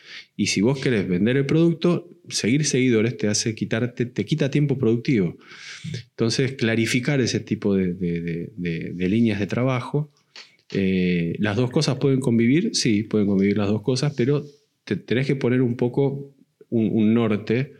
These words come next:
para no marearte y no estar mirando. Por ejemplo, un sitio que ten-, que vende productos y tiene ciento cincuenta mil seguidores,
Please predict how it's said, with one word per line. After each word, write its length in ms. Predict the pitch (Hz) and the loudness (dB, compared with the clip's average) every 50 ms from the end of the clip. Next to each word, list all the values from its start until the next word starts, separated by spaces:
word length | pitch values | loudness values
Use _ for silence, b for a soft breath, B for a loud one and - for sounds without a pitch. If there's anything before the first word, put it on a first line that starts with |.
| B B B B B B | B B B B B B
para 220 | - 95 92 95 | -4 -2 0 2
no 120 | 101 113 113 | 2 4 4
marearte 720 | 107 110 110 110 113 117 117 113 117 120 123 - 127 131 - | 2 2 2 2 2 2 2 0 -2 -2 -2 -2 -2 -2 0
y 120 | - 104 92 | 0 0 2
no 200 | 101 101 110 110 | 2 2 2 0
estar 340 | 107 - - - 110 110 107 | -2 -4 -4 -2 0 0 2
mirando. 720 | 107 101 101 98 110 110 110 110 110 110 110 113 120 120 B B B B B B B B B B B | 2 2 2 2 0 0 2 2 2 2 2 0 -2 -4 B B B B B B B B B B B
Por 120 | - 110 | 0 0
ejemplo, 360 | 110 - 117 98 - - 123 143 | 2 2 0 0 2 2 2 4
un 100 | 151 147 | 4 2
sitio 340 | - 151 127 123 - 104 | 2 0 0 2 0 0
que 120 | 95 110 98 | 0 0 -2
ten-, 240 | - 131 127 120 113 | 0 0 0 0 2
que 120 | 117 107 | 2 2
vende 280 | 113 127 135 131 123 113 | 4 4 4 4 2 2
productos 500 | 120 113 113 107 101 98 - 95 87 - | 2 2 2 2 2 2 0 -2 -2 -2
y 40 | 90 | 0
tiene 260 | 110 120 123 127 113 | 0 0 2 2 0
ciento 360 | - - 131 139 139 135 120 | 2 2 2 2 2 0 0
cincuenta 480 | - - 107 98 107 104 101 95 104 104 | 0 0 0 0 2 0 0 0 0 2
mil 180 | 110 127 127 | 2 2 2
seguidores, 720 | 123 - 113 107 101 101 104 98 92 87 90 87 - - _ | 0 0 0 2 2 2 2 2 0 0 -2 -6 -8 -12 _